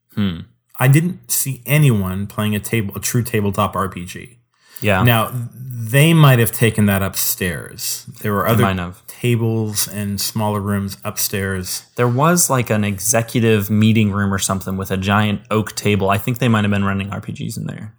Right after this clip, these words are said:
Speaker 2: Okay.
Speaker 1: I'm not
Speaker 2: Okay.
Speaker 1: sure. I just looked in. It didn't look that board gamey, so.
Speaker 2: <laughs> But, but in general, at Gen Con, I saw a lot more Magic and
Speaker 1: Yeah.
Speaker 2: a lot more R P G.
Speaker 1: Yeah.
Speaker 2: Uh, this one, I was really surprised to see how much it was just about
Speaker 1: Straight board games.
Speaker 2: straight board games.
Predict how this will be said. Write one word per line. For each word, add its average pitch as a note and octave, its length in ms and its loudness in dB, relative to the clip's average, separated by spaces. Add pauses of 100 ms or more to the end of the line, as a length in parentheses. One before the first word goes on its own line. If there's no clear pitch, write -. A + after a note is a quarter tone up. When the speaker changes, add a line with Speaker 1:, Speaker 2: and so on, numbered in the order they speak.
Speaker 2:
Okay. F#2+ 300 -4 (200)
Speaker 1:
I'm G#2 100 2
not G2 180 4
Speaker 2:
Okay. G#2 100 -4
Speaker 1:
sure. F#2 220 -8 (400)
I A2 120 4
just A2 220 0
looked A#2 220 4
in. A#2 200 6
It G2+ 100 2
didn't G#2+ 220 2
look G2+ 120 0
that G2+ 200 2
board G2+ 180 2
gamey, F#2 360 0
so. F#2 400 -4
Speaker 2:
<laughs> A#2+ 400 0
But, C#3+ 240 0
but C#3+ 220 4
in C#3+ 200 8
general, C#3+ 640 4
at A#2+ 180 0
Gen C3+ 300 4
Con, G2 340 0
I G#2+ 140 -2
saw G#2 380 4
a G#2+ 40 2
lot G#2 280 2
more G2+ 160 -2
Magic A2+ 680 0 (300)
and G2+ 100 -2
Speaker 1:
Yeah. F2+ 140 2
Speaker 2:
a - 20 2
lot G2+ 260 0
more G2 340 -6
R G2 160 -8
P G2 180 -12
G. F#2+ 420 -12 (220)
Speaker 1:
Yeah. F2+ 180 -2
Speaker 2:
Uh, G2+ 240 -6
this A#2+ 380 4
one, A2 440 0
I G#2+ 140 0
was G2+ 340 -4
really A#2+ 320 2
surprised G2+ 440 0
to G2+ 60 -6
see G2 400 -2
how G2+ 220 2
much G#2 220 0
it G2 80 -6
was F#2+ 160 -4
just - 320 0
about G2 420 0
Speaker 1:
Straight G2+ 240 2
board G2 220 0
games. F#2 140 -2
Speaker 2:
straight G#2 440 0
board F#2+ 280 -4
games. F2 460 -10